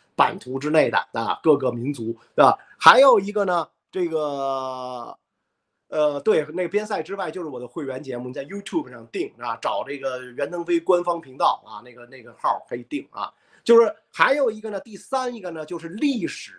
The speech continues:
上生活在这个今天，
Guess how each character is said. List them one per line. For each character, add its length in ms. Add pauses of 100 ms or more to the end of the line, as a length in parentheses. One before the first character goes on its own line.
上 320
生 320
活 220
在 240 (300)
这 120
个 320 (280)
今 260
天， 340